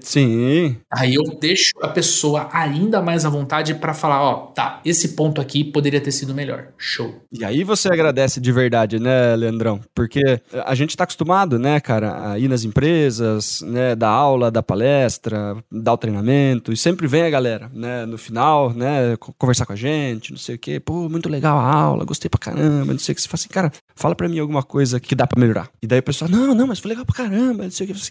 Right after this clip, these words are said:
Speaker 1: Cara, legal, né? Bacana que você gostou, né? Só que eu quero fazer melhor da próxima vez, né? Me dá um presentinho, né? Me dá uma dica, né? Porque eu não consigo saber,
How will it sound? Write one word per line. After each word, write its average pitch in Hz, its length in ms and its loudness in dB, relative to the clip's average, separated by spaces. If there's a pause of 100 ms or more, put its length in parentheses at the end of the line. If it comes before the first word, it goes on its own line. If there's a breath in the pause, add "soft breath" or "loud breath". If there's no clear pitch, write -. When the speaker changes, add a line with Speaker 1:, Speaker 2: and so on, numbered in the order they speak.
Speaker 1:
Cara, 202 200 2
legal, 160 340 2
né? 143 240 -4
Bacana 135 1200 -4
que - 100 -10
você 190 220 -2
gostou, 190 380 2 (340 loud breath)
né? 143 160 2
Só 147 180 2
que 156 400 -4
eu 139 120 0
quero 180 600 2 (160 soft breath)
fazer 123 240 -4
melhor 175 220 2
da 214 60 -2
próxima 214 280 0
vez, 180 560 -2
né? 139 560 2
Me 131 360 0
dá 151 120 0
um 196 80 -2
presentinho, 170 640 -2 (160)
né? 143 320 -2
Me 139 80 0
dá 156 100 4
uma 202 60 2
dica, 170 400 -4 (240)
né? 139 160 0
Porque - 140 2
eu 165 40 4
não 190 60 2
consigo 220 320 0
saber, 165 380 -2